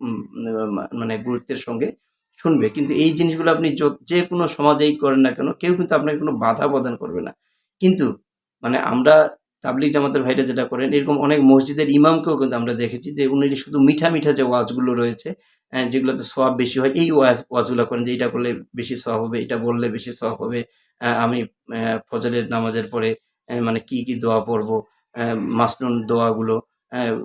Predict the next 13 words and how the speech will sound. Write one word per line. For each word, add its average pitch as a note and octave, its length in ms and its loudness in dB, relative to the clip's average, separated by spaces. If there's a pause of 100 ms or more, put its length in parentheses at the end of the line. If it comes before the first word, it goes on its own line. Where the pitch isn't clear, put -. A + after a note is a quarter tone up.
(600)
পায়খানা A#2 320 -2
প্রস্রাবে A#2+ 320 -6
যাওয়ার A2+ 300 0
আগে G#2+ 200 -2
দোয়া, A2 220 0
যাওয়ার G#2+ 260 -2
পরে A#2 300 -4
দোয়া, A2 200 0
ঘুম A2 220 -2
থেকে A2 200 -6
উঠার A2+ 340 -4
দোয়া, A2+ 160 -2
ঘুমাতে, A2+ 400 -6